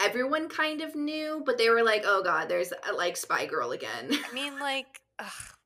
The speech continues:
Speaker 2: we'll get to it, but this girl's, like, hanging out in Eartha Kitt's dumbwaiter. Like, get out of there, girl.
Speaker 1: <laughs>
Speaker 2: What's
Speaker 1: I,
Speaker 2: going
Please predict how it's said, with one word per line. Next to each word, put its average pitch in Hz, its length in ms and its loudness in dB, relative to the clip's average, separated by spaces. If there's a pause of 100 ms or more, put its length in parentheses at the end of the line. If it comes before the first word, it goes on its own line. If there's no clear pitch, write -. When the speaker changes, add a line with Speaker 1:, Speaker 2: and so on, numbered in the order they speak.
Speaker 2:
we'll 220 160 -10
get 185 180 -8
to 165 100 -10
it, - 220 -8
but 190 100 -14
this 240 180 -12
girl's, 185 380 -4
like, 170 280 -4
hanging 240 300 -8
out 240 220 0
in 247 100 -12 (100)
Eartha 269 280 -4
Kitt's 302 320 -2
dumbwaiter. 208 760 0
Like, 185 260 -4
get - 200 0
out 339 260 4
of 320 100 -2
there, 196 400 0
girl. 226 540 0
Speaker 1:
<laughs> - 760 6
Speaker 2:
What's 254 220 -8
Speaker 1:
I, 285 160 12
Speaker 2:
going 262 300 4